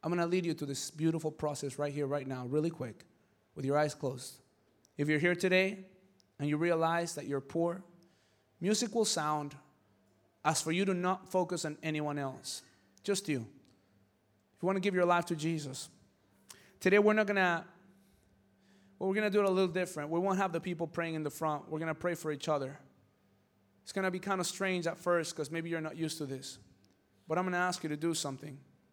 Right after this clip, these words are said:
Just put your hand on the nearest shoulder of the person next to you. So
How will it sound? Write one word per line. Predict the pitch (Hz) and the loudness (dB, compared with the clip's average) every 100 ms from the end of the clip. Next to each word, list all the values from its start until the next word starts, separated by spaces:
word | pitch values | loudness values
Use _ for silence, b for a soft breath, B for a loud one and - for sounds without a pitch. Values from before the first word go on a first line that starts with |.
| _ _ _ _ _ _ _ _ _ _ _ - | _ _ _ _ _ _ _ _ _ _ _ -8
Just | 160 - | -8 -4
put | 240 | -2
your | 240 | 0
hand | 202 165 160 143 - _ _ _ _ _ _ _ b b b b b _ _ _ _ - | 0 0 -2 -6 -16 _ _ _ _ _ _ _ b b b b b _ _ _ _ -6
on | 170 | -2
the | 160 | 0
nearest | 170 196 202 190 | 2 0 0 -2
shoulder | - - 190 156 143 143 | -4 -2 0 0 -2 -2
of | 143 | -4
the | 143 | -6
person | 139 147 - 139 | -4 -4 -4 -6
next | 127 - | -8 -10
to | 117 | -12
you. | 110 120 | -14 -12
So | - 139 135 | -6 -6 -6